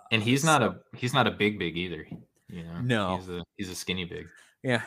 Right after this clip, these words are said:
Speaker 2: I'm a little, little worried about the Thompsons, but we'll see, we'll save that for another day. But any, let's, let's plug your stuff. Where can people find you, Steven?
Speaker 1: Yeah, man. So, um, written work, no ceilings N B A dot com. It's free ninety-nine, no tax. It's a flat rate. Um,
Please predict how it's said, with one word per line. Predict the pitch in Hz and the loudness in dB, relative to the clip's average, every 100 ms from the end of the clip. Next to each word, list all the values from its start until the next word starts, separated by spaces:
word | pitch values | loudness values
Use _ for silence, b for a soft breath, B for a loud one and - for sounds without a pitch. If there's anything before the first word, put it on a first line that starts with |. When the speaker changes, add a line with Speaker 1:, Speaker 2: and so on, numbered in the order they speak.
| - - | -8 -8
Speaker 2:
I'm | 135 139 | -4 2
a | |
little, | 147 147 143 143 | 4 4 2 0
little | 175 | 4
worried | 185 151 131 | 4 6 4
about | 104 | 2
the | - | -2
Thompsons, | 98 92 - 92 | -10 -10 -12 -14
but | 110 | -8
we'll | 139 | -4
see, | - 139 | -2 -4
we'll | 117 | -4
save | 120 110 - | -4 -4 -4
that | 78 76 | -8 -10
for | - | -12
another | 85 82 82 | -10 -10 -10
day. | 78 76 - | -8 -8 -6
But | 110 95 | -4 -2
any, | 127 160 160 147 | 0 0 0 4
let's, | 143 151 - | 6 6 4
let's | 151 147 | 2 2
plug | - 180 | 4 4
your | 156 | 4
stuff. | - 147 151 | 4 4 4
Where | |
can | 139 131 | 0 -2
people | 123 110 | -2 -2
find | 107 95 | -4 -4
you, | 92 | -6
Steven? | - 98 95 - _ _ _ _ - | -8 -8 -10 -14 _ _ _ _ 4
Speaker 1:
Yeah, | 131 131 | 6 8
man. | 117 113 | 8 6
So, | 110 120 110 110 | 4 4 6 8
um, | 107 107 101 | 6 4 4
written | 110 104 | 0 2
work, | 110 110 104 | 2 2 0
no | 104 | -2
ceilings | 104 110 104 98 101 | -2 -2 -2 -2 -4
N | 98 | -2
B | 95 | 0
A | |
dot | 95 95 | 0 0
com. | 117 110 104 | 4 4 4
It's | 101 - | 0 -8
free | 107 98 | -10 -6
ninety-nine, | 95 95 90 95 101 104 104 92 | -4 -4 -4 -2 0 0 -2 -4
no | 98 101 | -6 -4
tax. | - 98 98 - | -2 -2 -2 -8
It's | 92 | -14
a | - | -14
flat | - 98 92 | -6 -4 -2
rate. | 95 98 98 - _ _ - | -4 -4 -6 -12 _ _ -2
Um, | 101 101 98 98 95 | 2 4 2 0 -4